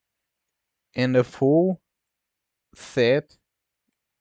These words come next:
of armor for my, for, for your apprentice.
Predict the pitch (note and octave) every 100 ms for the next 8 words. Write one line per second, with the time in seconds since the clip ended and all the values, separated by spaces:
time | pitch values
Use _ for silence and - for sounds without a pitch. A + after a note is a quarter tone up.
0 | _ _ _ _ C3+ B2 - A#2 C3 C#3
1 | C3 C3+ C3 - - - C3 B2+ A#2+ A#2+
2 | - E2+ G2+ A#2 -